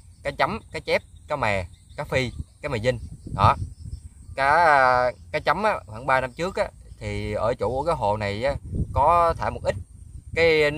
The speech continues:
cái mưa nó xuống á, nước nó ngập lên đó. Cái cá nó tràn hết luôn,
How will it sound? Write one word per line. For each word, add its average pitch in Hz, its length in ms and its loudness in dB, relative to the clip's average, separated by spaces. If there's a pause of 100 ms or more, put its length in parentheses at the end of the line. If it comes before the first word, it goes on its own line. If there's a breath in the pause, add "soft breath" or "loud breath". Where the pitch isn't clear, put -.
(300)
cái 170 120 -6
mưa 143 220 6
nó 156 80 0
xuống 170 260 0
á, 214 100 0 (260)
nước 170 120 -8
nó 180 60 -14
ngập 156 240 -4
lên 135 200 -2
đó. 156 80 -2 (520 soft breath)
Cái 165 160 -2
cá 160 180 -2
nó 180 140 -4
tràn 110 200 4
hết 170 160 4
luôn, 165 160 0